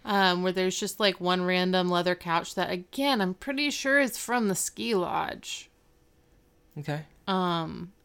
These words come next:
Speaker 1: and, like, Corey, Corey and Feeney sit down, and Corey says, like, "You didn't really prepare me, like,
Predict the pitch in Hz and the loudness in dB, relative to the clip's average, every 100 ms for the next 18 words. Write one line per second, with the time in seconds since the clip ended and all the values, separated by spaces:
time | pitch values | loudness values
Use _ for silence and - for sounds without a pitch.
0 | _ - 190 185 180 170 170 - 185 180 | _ -4 0 2 0 -2 -6 -2 -2 -2
1 | - 214 208 196 202 - - - 269 269 | -4 0 2 2 0 -8 -14 -2 2 4
2 | 254 254 247 233 233 196 196 190 190 190 | 2 0 0 0 -4 -2 0 2 2 2
3 | 185 170 170 - - - - - 240 220 | 2 0 -4 -12 -20 -20 -18 0 4 4
4 | 214 - 208 214 175 190 180 170 170 - | 4 4 6 6 4 4 4 4 0 -18
5 | - - _ _ _ _ - 220 220 254 | -20 -20 _ _ _ _ -2 0 2 2
6 | 220 202 - 208 190 214 220 202 185 175 | 0 -2 -4 -4 0 0 2 0 -2 -6
7 | 196 196 196 185 180 175 170 165 180 175 | 0 4 4 4 4 4 2 0 -2 0
8 | 165 165 - - | 0 -2 -8 -20